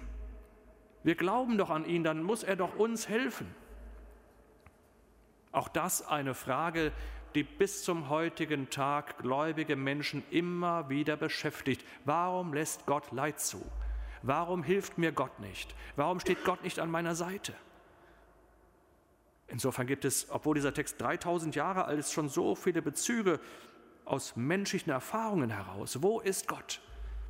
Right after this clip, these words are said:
Die alte Frage. Und diese Frage wird man wohl nie endgültig beantworten können, bis zu dem Tag, in dem wir selber Gott begegnen werden. Sie überlegen, was können sie tun?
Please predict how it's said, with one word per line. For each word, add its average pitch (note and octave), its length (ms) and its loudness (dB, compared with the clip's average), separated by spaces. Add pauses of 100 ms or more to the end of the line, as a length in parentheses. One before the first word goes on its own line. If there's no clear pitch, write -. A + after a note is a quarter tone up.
(200)
Die F4 100 -10
alte C#3 280 -2
Frage. - 480 -6 (1400)
Und B2+ 80 2
diese C3 160 4
Frage C#3 320 0
wird - 180 -6
man C3+ 220 0 (440)
wohl C3+ 380 4
nie C3+ 500 2
endgültig C3+ 520 -2
beantworten C3+ 540 0
können, D#3 340 0 (300)
bis - 180 -2
zu D3 120 2
dem C#3 220 2
Tag, C#3 260 0
in B2+ 100 -4
dem C3 160 -2
wir B2+ 140 2
selber B2+ 300 0
Gott G#2 280 -2
begegnen A2 500 -2
werden. - 320 -12 (2500)
Sie F#3 140 2
überlegen, F#3+ 480 4
was F3+ 180 -2
können F#3+ 180 2
sie F#3+ 100 0
tun? F#3+ 400 0